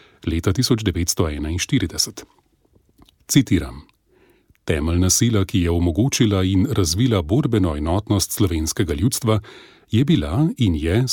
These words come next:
svojim avantgardističnim značajem, preizkušenim in prekaljenim kadrom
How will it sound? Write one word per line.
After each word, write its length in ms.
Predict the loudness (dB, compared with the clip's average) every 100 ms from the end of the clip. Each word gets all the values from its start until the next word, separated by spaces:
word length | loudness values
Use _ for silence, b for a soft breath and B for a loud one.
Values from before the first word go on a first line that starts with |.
| 0
svojim 560 | -2 -2 0 2 2 -2 -4
avantgardističnim 1000 | 0 2 2 0 0 0 0 2 2 2
značajem, 640 | -2 -4 -4 -2 0 0 B B B B
preizkušenim 880 | -2 0 0 0 0 2 2 4 4
in 160 | 2
prekaljenim 580 | 0 -2 -2 -4 -6 -8
kadrom 500 | 0 2 4 2 0